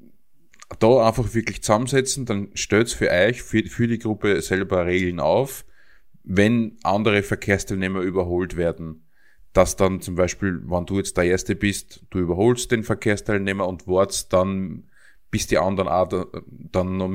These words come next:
mit überholt haben. Ne? Also, dass du nicht überholst und dann, äh, auf Deutsch, auf, auf gut Deutsch gesagt, volle Kantare wegfährst, weil dann hat, dann tut sich der Letzte schon irrsinnig schwer, das dann wieder auf die Gruppe aufzuschließen.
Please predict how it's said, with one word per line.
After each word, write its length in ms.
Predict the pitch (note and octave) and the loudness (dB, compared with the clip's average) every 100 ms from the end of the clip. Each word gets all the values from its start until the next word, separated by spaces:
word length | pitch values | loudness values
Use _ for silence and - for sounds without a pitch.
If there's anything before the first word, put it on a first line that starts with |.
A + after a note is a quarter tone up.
| G#2 | -4
mit 260 | G#2+ A2 - | -2 -2 -2
überholt 460 | G2 F2 E2+ E2 - | -2 0 -2 -4 -6
haben. 120 | E2 | -8
Ne? 160 | F2+ F2 | -6 -6
Also, 160 | F2 | -6
dass 200 | F#2 F#2+ | -6 -8
du 100 | - | -6
nicht 140 | G2 G2 | -2 0
überholst 540 | G2+ G2+ F#2+ G2 - | 2 2 2 2 -2
und 160 | G2 F#2+ | -4 2
dann, 400 | F#2+ G2 G2 - - - - - - | 0 0 -8 -12 -20 -20 -20 -20 -6
äh, 320 | - E2+ F2 F2+ - - - | 2 4 4 2 -8 -20 -6
auf 140 | G#2 - | -2 2
Deutsch, 260 | F#2 F2 - | 2 0 -2
auf, 340 | F#2+ - - - - | -4 -6 -14 -8 -4
auf 220 | G2 - | -4 -4
gut 200 | G#2+ - | -4 0
Deutsch 220 | F#2+ F#2 | 0 0
gesagt, 220 | - G2+ | -4 -6
volle 400 | - - G2 G2+ | -6 0 4 4
Kantare 540 | - G#2+ F#2 E2+ G2 F#2 | 2 2 4 4 4 2
wegfährst, 600 | F2+ - A2 A2+ A#2 - - - - | -2 0 4 4 2 -10 -20 -20 -4
weil 80 | F#2+ | -2
dann 160 | F#2+ F#2+ | 0 0
hat, 180 | G2 G#2 | 0 0
dann 320 | G2+ G2 F#2 | -2 -2 -2
tut 160 | A2 F#2+ | -4 -2
sich 80 | F#2+ | 0
der 80 | |
Letzte 420 | F#2+ F2+ F2+ - G2 | 2 2 0 -2 -2
schon 140 | G2 | -2
irrsinnig 400 | F2+ F2 E2+ D#2 | -2 -6 -6 -6
schwer, 360 | - D2+ D2 - - - - | -2 -2 -2 -8 -20 -20 -4
das 320 | G2 - - | -2 -2 -2
dann 260 | F#2+ F2+ F#2+ | 0 2 2
wieder 220 | G2 F#2+ | 2 2
auf 120 | F2+ | 0
die 100 | - | -4
Gruppe 300 | - F2+ F#2 | -6 -4 0
aufzuschließen. 640 | E2+ - E2 F2 D2+ - | -2 -2 -6 -6 -6 -8